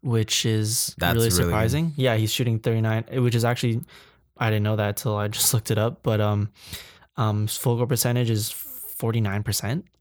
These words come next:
Speaker 1: And I feel like he's taking a lot of shots, but, um,
Speaker 2: And they're winning, what? They're ninth in, they're ninth
Speaker 1: Yeah.
Speaker 2: in the West.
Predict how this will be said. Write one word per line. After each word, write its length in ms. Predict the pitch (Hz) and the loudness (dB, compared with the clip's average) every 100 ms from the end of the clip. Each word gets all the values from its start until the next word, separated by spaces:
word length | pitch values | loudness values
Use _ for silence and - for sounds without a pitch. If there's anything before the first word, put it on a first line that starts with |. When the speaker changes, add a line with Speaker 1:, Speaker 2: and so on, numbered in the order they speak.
| - 123 | -6 0
Speaker 1:
And 60 | |
I 60 | 110 | 2
feel 160 | - 143 | 4 2
like 140 | 131 | 2
he's 260 | 123 110 - | 0 0 -2
taking 340 | - 113 139 | -4 -2 -2
a 40 | 107 | -2
lot 140 | 101 | -2
of 60 | 101 | -2
shots, 400 | 110 101 98 - | -2 -2 -4 -6
but, 260 | 101 101 _ - - - - _ - | -6 -6 _ -20 -20 -20 -20 _ -4
um, 640 | 127 107 107 101 101 104 - _ _ _ _ _ 110 | 0 2 2 0 -2 -4 -10 _ _ _ _ _ 0
Speaker 2:
And 120 | 156 | 2
they're 100 | 135 | 2
winning, 360 | 110 135 123 110 | 2 2 0 0
what? 200 | 113 - | 0 0
They're 180 | 104 110 | 0 2
ninth 360 | 104 110 113 - | 2 2 0 0
in, 220 | 113 104 - | -2 -2 0
they're 180 | 101 101 | 0 2
ninth 220 | 104 131 | 4 2
Speaker 1:
Yeah. 100 | 113 | 2
Speaker 2:
in 80 | 123 | 4
the 100 | 110 | 4
West. 520 | 92 90 95 - | 4 4 2 -2